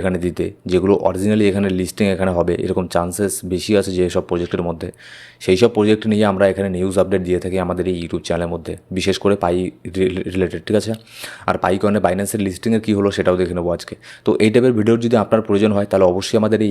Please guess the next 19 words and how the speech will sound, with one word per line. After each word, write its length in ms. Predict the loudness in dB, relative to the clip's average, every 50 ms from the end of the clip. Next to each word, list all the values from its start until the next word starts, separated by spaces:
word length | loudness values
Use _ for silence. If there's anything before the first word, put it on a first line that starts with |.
| -2
YouTube 260 | -2 -2 -2 -4 -2 -2
চ্যানেলটাকে 360 | -2 -2 -2 -2 -2 -2 -2 -2 -2
সাবস্ক্রাইব 300 | -4 -4 -4 -4 -4 -2 0
করে 100 | 0 0 2
বেল 100 | 2 2 0
বাটন 160 | 0 -2 -2 -2
প্রেস 120 | -2 -2 -2 -2
করে 100 | 0 2 2
all 100 | 2 2 0
select 180 | 0 -2 0 2 2
করে 80 | 2 2
রাখবেন, 220 | 2 0 -2 -4 -4 -4 -4 -4
তাহলে 200 | -2 -2 -2 -4 -2 -2
প্রত্যেকটা 360 | -2 -2 -2 -2 0 0 0 0 0
ভিডিওর 240 | 0 2 2 0 0 0
নোটিফিকেশন 460 | -2 0 0 0 -2 -4 -4 -6 -6 -8 -10 -16 -20 -20 -20 -10 -4 -2
আর 60 | -2 -2
আপনার 160 | -2 -4 -4 -4 -2
সাবস্ক্রিপশন 600 | -4 -4 -4 -6 _ -6 -6 -6 -2 -2 -2